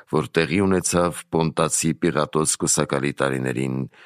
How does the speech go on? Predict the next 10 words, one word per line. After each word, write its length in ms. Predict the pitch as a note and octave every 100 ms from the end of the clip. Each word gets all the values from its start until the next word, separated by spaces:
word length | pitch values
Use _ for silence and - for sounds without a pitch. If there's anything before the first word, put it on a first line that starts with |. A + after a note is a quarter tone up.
| - -
և 280 | - D#2 -
ճշմարտապես 880 | - - G2 A2 F#2+ G#2+ - G#2+ -
եղավ 440 | E2 C#2+ C#2 C2 -
մեր 320 | - D#2+ D#2+ -
Տեր 260 | F2+ F2
Հիսուս 380 | D#2+ - D#2+ -
Քրիստոսի, 760 | - E2+ - E2 D#2 - D#2 D2+ C#2 - - -
մեր 440 | B1+ C#2 C#2 C2+ - - -
հույսի 480 | - C#2+ B1+ - B1
հետ։ 400 | A#1 A#1+ -